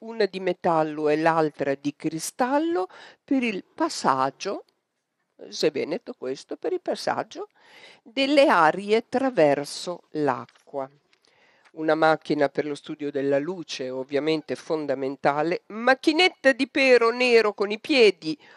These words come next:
ove sono i colori newtoniani, con i fili neri per riflessione, con una S sola, adoprando la lente con la fiamma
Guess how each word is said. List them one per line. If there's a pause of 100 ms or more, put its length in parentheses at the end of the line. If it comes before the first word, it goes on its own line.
(140)
ove
sono
i
colori
newtoniani,
con
i
fili
neri
per
riflessione,
con
una (140)
S
sola, (360)
adoprando
la
lente
con
la
fiamma